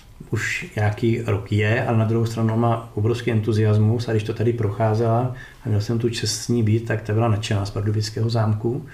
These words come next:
A teďka ten koronavirus ji uvěznil v Londýně, takže my jsme u ní v ateliéru a oni,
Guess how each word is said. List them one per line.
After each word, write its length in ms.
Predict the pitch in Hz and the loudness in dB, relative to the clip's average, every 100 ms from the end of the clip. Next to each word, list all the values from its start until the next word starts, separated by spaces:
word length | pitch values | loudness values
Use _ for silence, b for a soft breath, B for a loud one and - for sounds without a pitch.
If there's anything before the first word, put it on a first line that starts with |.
| B B B B - | B B B B -4
A 100 | 104 | -2
teďka 420 | 107 107 - 120 | -2 -4 -2 -2
ten 160 | 123 | 0
koronavirus 520 | 117 117 117 117 117 - | 0 2 2 2 2 -2
ji 60 | |
uvěznil 400 | - 120 110 127 | -2 0 2 2
v 40 | 120 | 2
Londýně, 440 | 104 104 101 107 | 4 4 2 2
takže 400 | 113 107 104 117 117 B B - | 0 0 0 0 -2 B B -2
my 140 | 107 | 0
jsme 340 | 107 127 123 117 - - 117 131 - - - | 2 2 2 0 -6 -12 -10 -10 -12 -14 -8
u 100 | 131 | 0
ní 80 | 131 | 0
v 100 | 131 | 0
ateliéru 640 | 107 117 110 107 107 110 127 | 0 2 4 4 4 2 2
a 60 | |
oni, 280 | 120 120 117 | 2 2 0